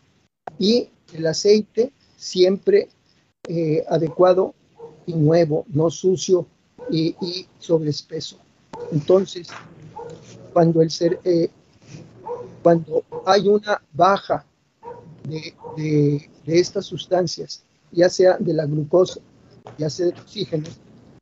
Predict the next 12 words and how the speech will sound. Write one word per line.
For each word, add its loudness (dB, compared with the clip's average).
va 8
a 10
haber 6
una 4
falla 2
en 2
las -2
neuronas. -6
Y -4
esta -4
falla, 2
eh, -2